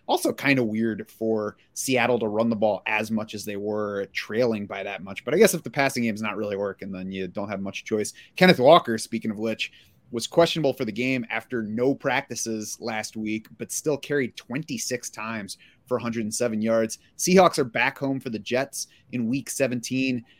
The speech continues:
Not a ceiling matchup for anyone. I would imagine Kenneth Walker will land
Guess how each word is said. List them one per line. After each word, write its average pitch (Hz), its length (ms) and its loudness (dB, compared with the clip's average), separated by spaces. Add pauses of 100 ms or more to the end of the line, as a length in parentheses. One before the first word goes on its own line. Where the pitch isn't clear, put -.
(200)
Not 143 160 6
a 151 40 6
ceiling 156 480 4
matchup 113 380 -2
for 110 80 -8
anyone. 110 380 -4
I 110 160 2
would 120 260 -2
imagine 127 380 -2
Kenneth 127 260 -6
Walker 120 320 -2
will 110 240 0
land 110 360 -2